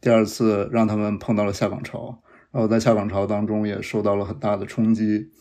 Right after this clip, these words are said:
但是在电影里面一切都淡淡的，而且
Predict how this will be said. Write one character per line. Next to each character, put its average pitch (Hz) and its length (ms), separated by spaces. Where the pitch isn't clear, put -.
但 160 160
是 156 80
在 151 140
电 143 160
影 127 100
里 123 60
面 107 260
一 117 80
切 127 180
都 117 120
淡 123 200
淡 123 240
的， 107 80
而 117 100
且 110 380